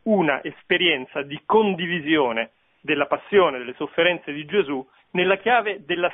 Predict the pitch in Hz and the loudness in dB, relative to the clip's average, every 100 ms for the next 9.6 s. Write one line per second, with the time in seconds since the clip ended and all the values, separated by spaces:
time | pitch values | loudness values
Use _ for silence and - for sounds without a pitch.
0 | - 240 226 160 143 139 - 180 180 _ | -2 0 0 -2 -8 -8 -2 -2 -2 _
1 | _ - 208 135 123 156 170 _ - 196 | _ -2 2 2 0 -2 -2 _ -6 -6
2 | - 208 202 196 - 175 165 185 - 202 | -2 0 0 -2 -2 -2 0 -4 -4 -6
3 | 190 170 147 208 196 175 139 147 - 180 | -6 -2 2 2 4 2 2 -4 -6 -8
4 | 196 _ _ _ 180 180 190 170 139 - | -8 _ _ _ -4 -2 2 2 2 -12
5 | - - 170 151 127 123 _ _ _ - | -16 -4 -4 -4 -10 -12 _ _ _ -2
6 | 185 180 147 - 135 - - 160 185 190 | 0 0 -6 -10 -12 -8 -2 2 4 2
7 | 175 - _ - 160 151 - - 165 175 | 0 -8 _ -2 -2 -2 -8 -4 -4 -2
8 | 147 127 - _ - 160 147 151 143 165 | -2 -2 -6 _ -2 -2 0 -4 -4 -6
9 | 151 - 143 123 107 104 | -10 -8 -4 -2 -4 -8